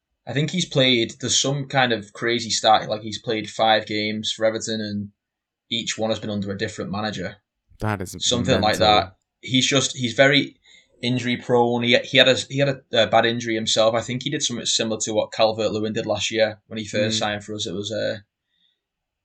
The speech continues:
Speaker 1: um, a thigh problem, I believe. And, um,
Speaker 2: Mm.
Speaker 1: again, since then, he's just kind of everything, every, you know, every injury you name, he's probably had it. I think he missed a game last year 'cause his wisdom teeth were coming through,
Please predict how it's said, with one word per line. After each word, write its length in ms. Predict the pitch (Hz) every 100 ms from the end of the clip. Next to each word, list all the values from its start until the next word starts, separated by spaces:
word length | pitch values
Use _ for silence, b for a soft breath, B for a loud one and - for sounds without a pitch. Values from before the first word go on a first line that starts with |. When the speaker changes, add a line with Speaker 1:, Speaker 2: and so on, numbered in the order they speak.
| _ _ _
Speaker 1:
um, 420 | - 104 98 95 87
a 40 | -
thigh 320 | - 104 104
problem, 340 | 104 110 110
I 80 | 104
believe. 440 | 101 107 104 107 104
And, 340 | 98 104 101 - _ -
um, 80 | 98
Speaker 2:
Mm. 280 | 107 101 101 - _ _ _ -
Speaker 1:
again, 380 | 117 117 117 104
since 320 | - 120 117
then, 260 | 117 117 117
he's 200 | 113 107
just 240 | 117 -
kind 280 | 117 110 104
of 240 | 104 101 - - - _ _ _ _ _ _ _ _ _ _ _ _ -
everything, 560 | 107 120 107 101 101 -
every, 340 | 117 113 113
you 360 | 110 110 - 117
know, 200 | 104 101
every 320 | 113 117 113
injury 500 | 113 107 107 110 101 -
you 140 | 110
name, 300 | 107 107 110
he's 120 | 110 -
probably 280 | 110 104
had 200 | 107 107 92
it. 200 | 110 -
I 260 | _ _ _
think 140 | 131
he 60 | 131
missed 180 | 120 117
a 60 |
game 240 | 113 113 117
last 260 | 117 117
year 100 | 113
'cause 80 | 107
his 200 | 117 107
wisdom 340 | 110 110 123 117
teeth 220 | - 117
were 100 | 120
coming 200 | 117 117
through, 320 | 117 123 123